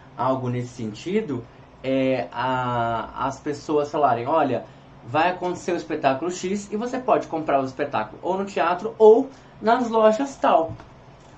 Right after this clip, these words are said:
O que que a pessoa ganha? Isso é uma parceria. A pessoa faz uma parceria com você e ela, e ela vende o seu ingresso, mais ou menos assim, dentro da loja dela. Eu tenho minha loja de mochilas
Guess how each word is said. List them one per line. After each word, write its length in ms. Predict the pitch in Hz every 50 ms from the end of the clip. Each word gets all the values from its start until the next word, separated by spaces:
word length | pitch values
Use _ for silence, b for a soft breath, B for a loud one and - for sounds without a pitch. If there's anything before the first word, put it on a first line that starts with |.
| -
O 100 | - 160
que 100 | - 240
que 80 | 254 262
a 60 | 240
pessoa 340 | 208 233 - - 220 202 175
ganha? 300 | 151 165 165 165 160 -
Isso 240 | 135 151 165 - 208
é 20 | 196
uma 120 | 208 220
parceria. 580 | 214 208 202 196 196 - 247 247 240 202 151 131
A 20 |
pessoa 280 | 127 135 123 - 139 127
faz 160 | - 147 143
uma 100 | 156 147
parceria 460 | 143 156 151 - - 139 120 120 120
com 100 | 127 147
você 360 | 151 196 202 - - 170 147
e 40 | 147
ela, 260 | 147 147 160 165 - B B B B B B B
e 100 | - 156
ela 220 | 151 160 165 185 180
vende 400 | 165 143 156 170 180 208 220 208
o 40 | 208
seu 220 | - - 214 214
ingresso, 480 | 214 214 190 175 156 151 165 165 - - -
mais 240 | 160 151 147 147 135
ou 60 | 143
menos 180 | 139 135 135 135
assim, 340 | 143 - - 170 185 202 202 B B B B
dentro 320 | 147 170 185 196 196 196
da 160 | 185 190 180
loja 320 | 175 175 170 170 165 185 196
dela. 340 | 175 170 135 117 101 98
Eu 100 | 98 -
tenho 220 | 104 - 120 120 131
minha 220 | 135 143 151 151
loja 320 | 143 139 139 143 139 143 135
de 360 | 127 131 143 151 143 143 143
mochilas 800 | 139 151 165 165 - - - 175 175 175 190 208 208 - -